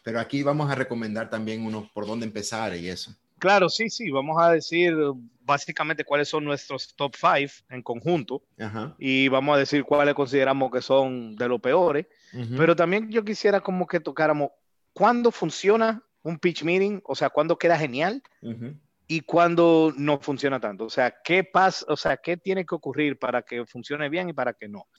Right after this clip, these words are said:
Speaker 2: Taz, tú me dirás tu perspectiva.
Speaker 1: Ujú.
Speaker 2: Pero, por ejemplo, yo pienso que los mejores pitch meetings son aquellos en los que Ryan George se mantiene enfocado en el tema.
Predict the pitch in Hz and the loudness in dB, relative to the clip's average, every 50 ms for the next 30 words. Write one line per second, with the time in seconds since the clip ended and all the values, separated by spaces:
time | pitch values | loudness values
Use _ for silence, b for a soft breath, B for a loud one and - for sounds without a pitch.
0 | _ _ _ _ - 180 180 170 151 - - 147 156 165 170 175 170 160 156 156 | _ _ _ _ 0 2 4 4 2 0 -4 -6 -4 -4 -2 0 0 0 0 0
1 | 151 151 151 156 160 156 151 151 - - 139 131 - 147 135 - - - 139 - | 0 2 4 4 4 4 2 0 -2 -8 -6 -4 -2 -2 -2 -2 -4 -10 -8 -4
2 | - 175 143 131 139 - _ _ b b b b 127 123 123 139 143 147 143 131 | -2 -2 0 -2 -2 -4 _ _ b b b b -6 -4 -4 0 0 0 2 2
3 | 151 156 165 160 165 170 156 147 175 175 - 180 175 170 160 135 - 156 143 139 | 2 2 2 2 0 0 2 2 0 0 2 0 0 0 0 0 0 0 0 0
4 | - - - 151 143 139 143 143 139 - 143 139 127 147 160 170 175 - _ - | -2 -6 0 0 2 2 2 0 0 -2 -4 -4 -2 0 -2 -2 -2 -6 _ -8
5 | 175 165 - 170 160 143 131 123 120 113 107 - - 143 151 156 143 - - 165 | -8 -6 -6 -6 -4 -4 -4 -4 -6 -8 -8 -6 -6 -2 -2 -2 -2 0 2 2
6 | 160 139 127 123 113 - - - 131 123 127 127 120 - - 127 123 123 123 120 | 2 2 0 -2 -4 -4 -8 -8 -6 -2 -2 -2 -2 -2 -4 -2 0 0 0 0
7 | 120 120 117 117 - - - 143 143 156 156 147 143 156 190 185 156 127 110 - | -2 -2 -4 -6 -8 -6 -2 0 2 2 2 0 2 2 4 4 4 2 -2 -8
8 | - _ - - - 139 131 135 131 123 107 127 139 147 151 160 160 160 160 156 | -16 _ -10 -2 0 0 2 2 -2 -2 -2 0 0 0 0 0 0 0 0 0
9 | - - - 151 147 - - 143 - - 147 151 156 156 151 147 139 - - 120 | -2 -2 -2 -4 -2 0 -2 -2 0 0 0 2 2 2 0 -2 -4 -4 -4 -6
10 | 104 98 92 92 | -6 -6 -12 -18